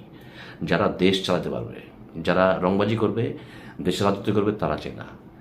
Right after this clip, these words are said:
যারা দেশকে সুন্দর রাখবে, সাধারণ জনগণের দিকে দেখবে, আমরা সাধারণ মতো চলতে পারবো,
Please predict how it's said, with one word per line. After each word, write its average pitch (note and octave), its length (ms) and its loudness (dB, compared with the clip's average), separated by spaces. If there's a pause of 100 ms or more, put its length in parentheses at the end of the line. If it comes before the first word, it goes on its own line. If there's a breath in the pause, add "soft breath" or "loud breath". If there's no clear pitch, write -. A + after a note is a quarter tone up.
(300 loud breath)
যারা F2 200 4
দেশকে F2+ 300 0
সুন্দর F#2+ 460 2
রাখবে, F#2 500 2 (500 loud breath)
সাধারণ F2+ 320 4
জনগণের F2+ 380 4
দিকে F2 160 4
দেখবে, F2 360 4
আমরা E2 260 2
সাধারণ E2+ 300 -2
মতো E2+ 180 -2
চলতে F#2+ 280 -2
পারবো, F2+ 460 2